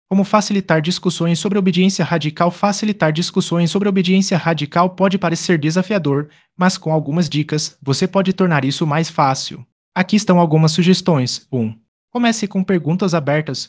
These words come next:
Pergunte o que você acha que significa obedecer a Deus. Isso incentiva todos a participar. Dois, use exemplos práticos.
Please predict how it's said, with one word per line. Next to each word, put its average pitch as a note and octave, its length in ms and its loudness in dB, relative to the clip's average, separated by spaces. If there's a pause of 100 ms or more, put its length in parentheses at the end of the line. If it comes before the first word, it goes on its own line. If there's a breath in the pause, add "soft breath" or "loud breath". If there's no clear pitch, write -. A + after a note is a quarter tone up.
Pergunte D#3 440 0
o G3+ 40 -2
que - 80 -6
você G3+ 280 -2
acha E3 240 2
que D#3+ 100 -4
significa F3+ 580 -2
obedecer E3 400 -2
a E3 40 2
Deus. C3+ 580 -6 (300)
Isso D#3+ 180 -2
incentiva E3 420 0
todos E3+ 320 0
a D#3+ 60 4
participar. C#3 720 -2 (340)
Dois, C3+ 460 0 (320)
use G3+ 220 2
exemplos F#3 480 0
práticos. D#3+ 640 -4